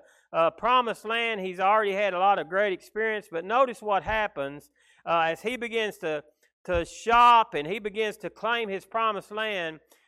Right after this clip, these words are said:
that he had picked out forty-five years earlier. This is how he was able to possess that land. So Canaan, it, it, it equals a victorious life. That's what we talked about a few weeks ago. When we, Canaan, that's what that represents, a victorious life.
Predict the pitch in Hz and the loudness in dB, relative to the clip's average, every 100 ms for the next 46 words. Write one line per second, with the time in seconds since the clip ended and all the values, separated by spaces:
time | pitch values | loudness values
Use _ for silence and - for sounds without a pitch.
0 | _ 170 151 214 247 180 - 240 - 240 | _ -6 -2 -2 -2 -4 -4 -6 -4 -2
1 | 208 - - 220 240 226 - 226 220 202 | -2 -2 -4 0 0 -2 -4 -2 -2 -4
2 | 202 190 170 180 202 185 151 156 185 269 | -6 -6 -8 -4 -2 -2 -4 -6 -4 -4
3 | - 214 208 214 202 220 196 196 208 196 | -4 -6 0 0 0 -2 -4 -2 -2 -4
4 | 170 160 - 147 180 208 190 - 160 147 | -8 -10 -10 -8 -4 -2 -2 -4 -6 -4
5 | 160 165 151 147 190 175 165 _ _ _ | -6 -6 -8 -8 -2 -2 -2 _ _ _
6 | - 240 269 269 262 220 208 240 240 254 | 2 2 2 2 0 0 0 0 0 -2
7 | 208 262 254 262 226 180 160 156 220 220 | -2 -2 -2 -4 -6 -4 -6 -6 -8 -6
8 | 214 240 240 226 214 190 147 131 - 175 | -6 -2 -2 -4 -4 -2 -2 -4 -6 -8
9 | 185 185 185 190 202 185 156 147 131 170 | -8 -8 -8 -8 -6 -6 -6 -10 -10 -10
10 | 160 165 - 139 131 127 143 170 202 190 | -12 -12 -14 -10 -8 -8 -8 -4 -4 -4
11 | _ _ _ - 233 196 165 185 220 226 | _ _ _ -2 0 -2 -4 -4 -4 -2
12 | 208 220 185 165 196 208 208 196 190 196 | -2 0 -4 -2 0 0 -2 -8 -8 -12
13 | 151 113 117 - 131 139 151 _ 202 202 | -12 -14 -18 -18 -16 -14 -16 _ -8 -6
14 | 190 - 180 170 147 123 | -8 -12 -12 -10 -10 -12